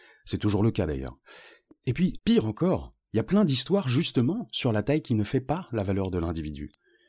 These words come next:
Des histoires où justement le méchant perd parce qu'il a cru que la petite bête ne tuerait pas la grosse. C'est fou, mais David contre Goliath, Tom Pouce, le lion et le rat de La Fontaine, Jacques et le haricot magique, et d'autres, hein,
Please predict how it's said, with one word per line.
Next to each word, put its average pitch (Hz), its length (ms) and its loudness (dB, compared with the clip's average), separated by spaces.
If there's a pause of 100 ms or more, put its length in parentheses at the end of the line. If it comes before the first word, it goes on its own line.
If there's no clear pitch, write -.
(200)
Des 101 180 2
histoires 120 300 2
où 117 80 2
justement 92 580 0
le 139 100 4
méchant 120 540 2
perd 120 280 -2
parce - 180 -6
qu'il 104 160 2
a 87 40 -2
cru 190 320 0
que 170 120 0
la 104 80 0
petite 85 260 -4
bête 156 300 0
ne 117 100 2
tuerait 90 220 -2
pas 135 100 0
la 156 80 0
grosse. 123 340 0 (760)
C'est 175 160 2
fou, 247 240 0
mais 87 340 0 (220)
David 151 260 0
contre 143 240 0
Goliath, 110 600 -2
Tom 135 200 4
Pouce, - 360 -4 (220)
le 107 180 2
lion 147 260 6
et 139 40 4
le 120 100 4
rat 107 260 0
de 95 80 -4
La 80 100 -6
Fontaine, 92 440 -2 (280)
Jacques 127 300 0
et 113 60 2
le 95 100 0
haricot 92 280 -2
magique, 110 420 -2 (320)
et 135 240 0
d'autres, 135 400 -2
hein, 135 160 -2